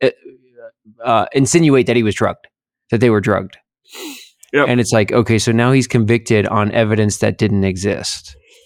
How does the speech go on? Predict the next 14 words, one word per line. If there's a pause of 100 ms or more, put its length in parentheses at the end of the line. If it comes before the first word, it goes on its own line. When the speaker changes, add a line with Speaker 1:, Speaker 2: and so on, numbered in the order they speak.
(960)
Speaker 1:
I
got,
I
mean, (1500)
whatever.
I
don't
know. (460)
Um,
these
two, (220)
these
two
things